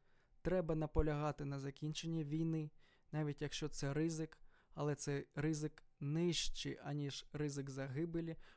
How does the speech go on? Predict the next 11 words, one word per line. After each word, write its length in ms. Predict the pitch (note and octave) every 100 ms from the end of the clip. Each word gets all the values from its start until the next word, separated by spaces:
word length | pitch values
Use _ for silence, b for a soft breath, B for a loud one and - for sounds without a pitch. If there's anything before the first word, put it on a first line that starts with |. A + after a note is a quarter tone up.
| -
усієї 560 | D#3 - D#3 D3+ C#3+
нації 460 | C3+ C#3+ D#3 - D#3
та 140 | -
культури. 640 | D3+ D#3+ D#3 - D3 C#3 D3 - _ _ _ _ _ _ _ _ _
Ми 140 | D3 E3
не 120 | F#3+
можемо 480 | F#3+ F3+ D3 C#3+ C#3
довіряти 520 | C#3 C#3+ D3 C#3+ C#3+
країну 440 | - D3 D3 C#3
людині, 520 | C#3 C#3 D#3+ F3+ E3+ F3
яка 400 | D3 - D#3